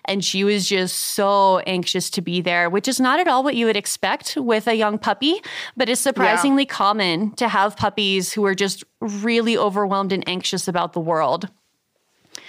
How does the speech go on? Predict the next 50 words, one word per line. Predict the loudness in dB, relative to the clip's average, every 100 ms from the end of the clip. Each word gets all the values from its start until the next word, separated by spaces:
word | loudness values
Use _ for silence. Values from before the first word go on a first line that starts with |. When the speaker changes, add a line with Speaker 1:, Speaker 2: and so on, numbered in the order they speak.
| -18 -18 -20 _
Speaker 1:
And | -2 0
she | 0 0
started | 0 0 2 0
slowly | 0 0 2 2 2 2
warming | 2 2 2 2
up | 0 -2
throughout | -2 0 -2
the |
day. | -2 0 0 -4 -10 -4
And | -2 0
she | 0
didn't | 0 2 0
play, | -2 -2 0 2
though, | 2 0
until | 0 -2 -2
about | 0 0 0
her | -2
third | -2 -2 -2 0
day | -2
of | -2
school. | -4 -2 0 2 0
So | 0 0
it | 0 0
took | -2
her | 0 0
that | 0 2
long. | 0 2
And | 0
remember, | -2 -2 -2
these | 0 0
are | -2
full | -2 0 2 2
days | 0 0 -2 -6 -12 -16 -6
that | -2
they're | 0 0
with | -2 -2
us. | -2 -2 -2
And | -4
it | -2
took | -4 -4
until | -2 0
that | 0 0
third | 0 0
day | 0 0 0
until | -2 -4
she | -2 0
was | 0
ready | 0 -2
to | -4
play. | -4 -2 -2 -4